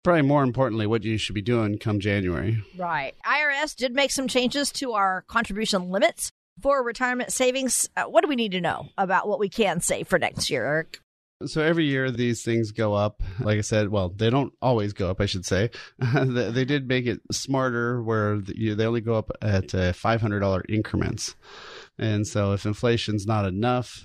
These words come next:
Speaker 1: it'll stay for a while. So it, it stayed, you know, for a few years here now at, at, uh, seven thousand if you're fifty and over, and then,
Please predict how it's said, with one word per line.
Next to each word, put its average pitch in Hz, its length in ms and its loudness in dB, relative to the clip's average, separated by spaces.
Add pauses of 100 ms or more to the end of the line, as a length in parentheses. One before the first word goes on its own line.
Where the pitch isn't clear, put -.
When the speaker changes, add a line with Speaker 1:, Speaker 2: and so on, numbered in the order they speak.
(120)
Speaker 1:
it'll 101 200 4
stay 104 320 0
for 101 180 -2
a 101 80 0
while. 101 380 2
So 90 180 -2
it, 87 120 -4
it 104 180 0
stayed, 123 300 2 (260)
you 120 100 4
know, 98 80 0
for 95 180 0
a 92 60 2
few - 160 -4
years 135 340 0
here 95 200 0
now 95 240 2
at, 92 160 -2
at, 98 260 0
uh, 87 240 2
seven 117 340 -2
thousand 104 400 0
if 95 120 -4
you're - 80 -4
fifty 104 420 0
and 95 80 -2
over, 104 520 0
and 95 160 0
then, 95 340 0